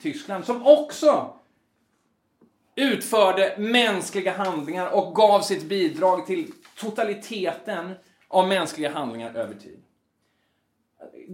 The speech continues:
Premissen för den här idén verkar vara någon typ av idé om arvssynd, alltså att alla människor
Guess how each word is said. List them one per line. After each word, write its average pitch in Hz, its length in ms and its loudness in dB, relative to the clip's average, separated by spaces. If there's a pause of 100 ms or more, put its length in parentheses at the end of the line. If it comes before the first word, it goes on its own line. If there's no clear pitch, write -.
(440)
Premissen 254 680 2
för 247 600 -2
den 208 180 -6
här 185 400 -6
idén 170 440 -6
verkar 165 260 -4
vara 156 240 -2
någon 220 540 -4
typ 180 520 -4
av 156 440 -2 (260)
idé 156 400 -4
om 151 360 -6
arvssynd, 180 1300 -8 (320)
alltså 127 260 -10
att 135 180 -8
alla 156 460 -2
människor 151 580 -8